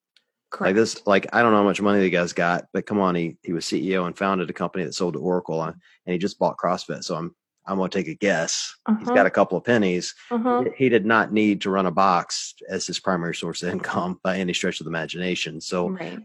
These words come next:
Speaker 1: But
Speaker 2: the
Speaker 1: a
Speaker 2: fact
Speaker 1: lot of us, a lot of us involved in boxes, a lot of coaches and people who do the marketing programs and people who help take photos and videos, like,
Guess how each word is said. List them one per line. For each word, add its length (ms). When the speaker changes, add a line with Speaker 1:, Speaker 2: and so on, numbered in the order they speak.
Speaker 1:
But 80
Speaker 2:
the 140
Speaker 1:
a 40
Speaker 2:
fact 160
Speaker 1:
lot 100
of 160
us, 320
a 80
lot 260
of 80
us 160
involved 380
in 120
boxes, 440
a 60
lot 320
of 100
coaches 580
and 140
people 300
who 160
do 400
the 200
marketing 440
programs 680
and 120
people 240
who 140
help 240
take 160
photos 280
and 140
videos, 380
like, 240